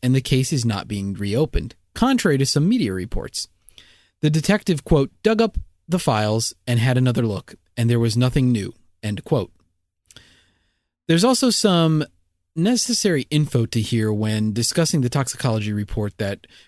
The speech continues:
Grant, Wallace, and others involved with the theory cite. Apparently, they have used the dosage reported in the Seattle Post Intelligencer,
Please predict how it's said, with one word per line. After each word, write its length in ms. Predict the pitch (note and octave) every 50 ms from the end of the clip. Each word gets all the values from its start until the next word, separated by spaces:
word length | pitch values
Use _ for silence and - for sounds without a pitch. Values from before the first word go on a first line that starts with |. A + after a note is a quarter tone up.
| _ _
Grant, 420 | - C#3 C3 C3+ C3+ C3+ C#3 - -
Wallace, 480 | G#2 A2 A2 A2 A2 A2 G#2+ - -
and 120 | A2 A2 - -
others 280 | C3+ C3 C3 A#2 G#2+
involved 380 | A2+ G#2+ G2 G2 F#2+ G2 - -
with 80 | G#2+
the 60 | - -
theory 320 | - - G#2+ F#2 F#2 G#2+
cite. 340 | - - - F#3+ A#2+ E2 _ _ _ _ _ _ _ _ _ _ - _ - _ _ _ _ _ -
Apparently, 460 | B2+ - - A#3 D4+ D4+ B3+ G#3+ G3+
they 200 | F3 E3+ E3+ E3+
have 180 | E3+ E3 D3 C3+
used 340 | C3+ D#3+ G3+ A3+ G#3 G3
the 60 | G3 E3
dosage 440 | C#3 C#3+ C#3+ C#3+ - - C3+ A2+
reported 480 | A#2 A#2 - - B2+ A#2 A#2 A2+ A2 G#2+ -
in 140 | B2+ A#2+ A#2
the 60 | A2+
Seattle 440 | - - - A#2+ B2+ C#3 D3+ C#3+ B2
Post 340 | - - A#2 A2 - -
Intelligencer, 800 | A#2 G#2+ - - D#3+ F3 F3+ C#3+ G2+ G#2+ G2+ - - G2 G2+ G2+